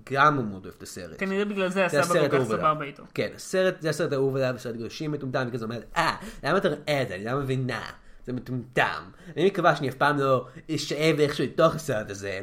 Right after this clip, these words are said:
Speaker 1: ביי, אני מקנזי.
Speaker 2: ואז מגיעה הדודה
Speaker 1: הדודה
Speaker 2: שלה
Speaker 1: שלה.
Speaker 2: ואומרת, "אה, את זוכרת שמחר אנחנו
Speaker 1: מ-,
Speaker 2: טסות ל-"
Speaker 1: לאוניברסיטה, כי, אה, אה, לפני שאמא שלך מתה, אה, אה, אנחנו הסכ-, אחרי שאמא שלך מתה, האמת היא,
Speaker 2: כן,
Speaker 1: אה,
Speaker 2: אחרי שאמא
Speaker 1: אנחנו
Speaker 2: שלך מתה,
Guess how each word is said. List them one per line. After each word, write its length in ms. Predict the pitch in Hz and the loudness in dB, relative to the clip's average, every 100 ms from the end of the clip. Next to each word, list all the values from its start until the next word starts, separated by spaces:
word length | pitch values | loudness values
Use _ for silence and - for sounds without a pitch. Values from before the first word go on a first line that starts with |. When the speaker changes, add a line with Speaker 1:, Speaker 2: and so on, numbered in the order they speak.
| 104 | -4
Speaker 1:
ביי, 120 | 135 120 98 | 2 4 4
אני 120 | 104 | 0
מקנזי. 560 | 101 92 120 107 98 87 - - - - - - - - _ _ | -4 0 2 2 -6 -12 -16 -20 -20 -20 -20 -20 -20 -20 _ _
Speaker 2:
ואז 160 | 208 269 | 2 2
מגיעה 380 | 277 240 208 202 | 2 4 4 4
הדודה 160 | 190 247 | 6 6
Speaker 1:
הדודה 140 | 294 294 | 6 6
Speaker 2:
שלה 80 | 294 | 6
Speaker 1:
שלה. 80 | 247 | 4
Speaker 2:
ואומרת, 220 | 226 233 - | 4 0 6
"אה, 140 | 247 | 6
את 80 | 202 | 6
זוכרת 260 | 214 302 262 | 6 6 6
שמחר 320 | 247 214 240 | 2 4 4
אנחנו 540 | 208 208 185 185 175 170 | 2 -2 -2 -2 -4 -4
Speaker 1:
מ-, 40 | |
Speaker 2:
טסות 340 | 190 - 185 185 | -6 -2 -4 0
ל-" 80 | 185 170 160 | 2 2 2
Speaker 1:
לאוניברסיטה, 720 | 117 120 139 139 131 110 101 101 | 0 2 2 2 -2 -4 -4 -4
כי, 380 | 110 107 107 104 | -4 -4 -4 -4
אה, 60 | 107 104 107 107 113 | -4 -4 -6 -6 -6
אה, 120 | 110 | -8
לפני 240 | 110 - 143 | -8 -6 -4
שאמא 300 | 143 147 135 | -2 0 0
שלך 240 | 135 - | -2 -4
מתה, 300 | 117 107 110 107 107 110 | -4 -4 -2 -2 -2 -4
אה, 160 | 104 107 110 - | -4 -6 -6 -8
אה, 180 | 107 107 | -6 -4
אנחנו 240 | 113 113 120 | -6 -6 -8
הסכ-, 180 | - 135 - | -4 -4 -4
אחרי 280 | - 156 | -2 0
שאמא 220 | 160 113 101 | 2 0 -6
שלך 140 | 101 | -8
מתה, 280 | 104 98 107 | -8 -8 -8
האמת 280 | 101 107 101 | -8 -10 -8
היא, 120 | 123 131 - - - | -8 -8 -20 -20 -4
Speaker 2:
כן, 60 | - | 2
Speaker 1:
אה, 280 | 120 120 120 | 4 4 0
Speaker 2:
אחרי 240 | - 247 | 2 2
שאמא 140 | 262 247 | 4 4
Speaker 1:
אנחנו 160 | 214 | 2
Speaker 2:
שלך 100 | 214 247 | 0 0
מתה, 140 | 208 | 0